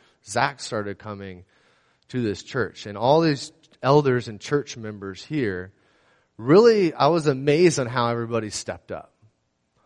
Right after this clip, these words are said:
I was amazed that there was people at the front praying with me, answering my questions, and just, it was just a loving church and an awesome environment. And there was just something about it that I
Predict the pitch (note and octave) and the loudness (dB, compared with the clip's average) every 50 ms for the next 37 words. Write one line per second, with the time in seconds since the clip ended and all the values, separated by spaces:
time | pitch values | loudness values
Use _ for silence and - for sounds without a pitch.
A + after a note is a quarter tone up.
0 | _ _ _ G#2+ A#2+ B2+ A#2 B2+ B2 B2 C3+ D3 D3+ D#3+ D#3 C3+ C3+ B2 A#2+ A#2+ | _ _ _ 0 0 0 0 -2 -6 -2 0 2 2 2 2 0 -2 -2 -2 -2
1 | B2 A#2+ A#2 A2 - _ - E3 D#3 - C#3+ C3+ C3 A#2 A#2 A2+ - B2 A2 - | -4 -4 -4 -6 -8 _ -10 -10 -8 -4 -2 -2 0 0 0 -2 -4 -8 -12 -10
2 | - C3 B2 A#2 G2+ - _ - - A#2+ A#2+ A#2+ A2+ G#2+ G2 F#2 E2+ - - E2 | -8 -6 -6 -6 -6 -8 _ -14 -10 -8 -8 -8 -8 -10 -12 -16 -18 -20 -20 -20
3 | D#2 D2+ D#2+ _ _ _ _ _ _ _ _ _ _ C3 C#3+ D#3+ E3+ E3+ - F#3 | -20 -20 -20 _ _ _ _ _ _ _ _ _ _ 0 2 2 2 2 0 -2
4 | E3+ D#3 D3 C#3 B2+ - - - B2+ A#2+ A#2+ - - G#2 E2+ D#2+ E2 E2+ - - | -2 -2 -2 -4 -4 -4 -2 -2 -2 -2 -4 -6 -12 -18 -18 -20 -20 -20 -20 -20
5 | - _ _ _ _ _ _ - A#2 A#2+ A2+ A2+ A2+ A2 G#2 - C3+ C#3 C3 A2+ | -20 _ _ _ _ _ _ -8 -6 -4 -4 -4 -6 -8 -10 -4 -4 -2 -2 -2
6 | - - - - _ _ _ _ _ _ _ _ _ _ _ _ B2+ D3 E3+ G3 | -6 -12 -16 -20 _ _ _ _ _ _ _ _ _ _ _ _ 2 4 4 4
7 | G3+ E3+ D3 - G#3+ A3+ G#3+ - B3+ A#3 F#3+ C#3+ C#3 D3 D#3+ F#3 F#3 G3 G3 F#3+ | 4 2 0 0 -2 0 2 4 4 2 2 2 2 4 4 4 4 2 -2 -4
8 | F#3 E3 - - F#3+ F#3+ G3 F#3+ - E3+ C#3 B2+ A#2+ - B2+ C#3 D3+ D#3 - - | -4 -6 -2 0 2 2 0 0 -4 -6 -6 -6 -6 -4 -4 -4 -4 -4 -4 -8
9 | D#3 C3+ A#2+ A#2 A2 G#2+ A#2+ C3+ C#3+ C3+ A#2 G#2+ G2 F#2+ F#2 F2 _ _ _ _ | -10 -10 -10 -10 -6 -4 -2 -2 -2 -4 -6 -8 -10 -14 -18 -18 _ _ _ _
10 | _ _ _ _ _ _ _ _ _ _ - A#2 B2 B2 B2 B2 B2 A#2+ C3+ C#3 | _ _ _ _ _ _ _ _ _ _ -6 -4 -2 -2 -2 -6 -6 -2 0 0
11 | C#3+ C#3 - D#3 D#3+ D3 - - F3+ F#3+ G3+ G3 - F#3 D#3 C3 A#2 G2 - - | 0 0 0 -4 -6 -4 -2 -2 -2 -2 -4 -6 -8 -6 -6 -6 -6 -6 -8 -6
12 | - D#3 E3 D#3+ C3+ A2 G#2+ G#2 F2+ F#2+ A#2 A#2+ A#2+ A#2 G#2+ A#2 B2 | -2 0 2 2 2 0 -4 -10 -12 -8 -4 -2 -2 -2 -2 -4 -6